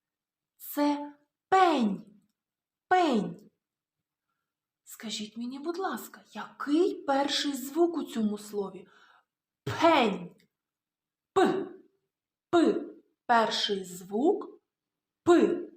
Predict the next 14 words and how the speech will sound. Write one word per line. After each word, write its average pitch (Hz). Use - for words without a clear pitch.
Це -
голосний 208
чи -
приголосний? 262
Це 311
приголосний 240
звук. 202
Твердий 208
чи 330
м'який? 339
Це 247
твердий 233
приголосний 233
звук. 196